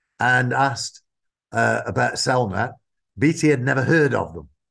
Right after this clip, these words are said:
Nobody in B T had heard of them. I mean, clearly somebody had,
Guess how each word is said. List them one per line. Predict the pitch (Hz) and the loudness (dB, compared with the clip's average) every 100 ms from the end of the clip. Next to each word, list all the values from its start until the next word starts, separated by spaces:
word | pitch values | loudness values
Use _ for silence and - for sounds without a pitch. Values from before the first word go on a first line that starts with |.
| _ _ _ _ _ | _ _ _ _ _
Nobody | 143 240 139 131 | 0 2 2 0
in | 120 101 | 0 0
B | 120 | -2
T | 110 123 | 0 -2
had | 110 | 0
heard | 104 131 113 | 2 2 2
of | 90 | -2
them. | - - - | -10 -18 -4
I | |
mean, | 170 185 | 0 0
clearly | - 262 208 131 | -2 2 2 2
somebody | - 180 170 104 95 87 | 2 0 0 -4 -6 -10
had, | 82 90 | -6 -6